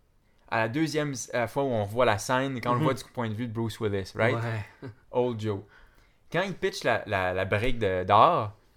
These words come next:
Speaker 1: puis il punch, normalement, il a changé son futur, right?
Speaker 2: Ouais.
Speaker 1: Il aurait dû disparaître d'un coup. <laughs>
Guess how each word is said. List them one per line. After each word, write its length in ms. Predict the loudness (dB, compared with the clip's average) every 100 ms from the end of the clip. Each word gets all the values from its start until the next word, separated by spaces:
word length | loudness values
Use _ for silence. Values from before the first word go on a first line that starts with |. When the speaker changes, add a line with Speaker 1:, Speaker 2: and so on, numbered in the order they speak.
| _ _ -8
Speaker 1:
puis 140 | -6
il 120 | -6
punch, 680 | 0 4 4 2 -8 -12 -16 -20 -20 -20 -2
normalement, 380 | 2 4 4 4
il 120 | 2
a 40 | 0
changé 400 | 0 0 0 -2
son 260 | -2 -4
futur, 400 | -4 -6 0 2
right? 360 | 4 4 4 -6 _ _ _ _ _ _ -14
Speaker 2:
Ouais. 80 | -14 -14 -6
Speaker 1:
Il 60 | 0
aurait 100 | 0
dû 40 | 0
disparaître 480 | -2 2 4 4 2
d'un 160 | -4
coup. 160 | -4 -14 _ _ _ _ _
<laughs> 40 | -8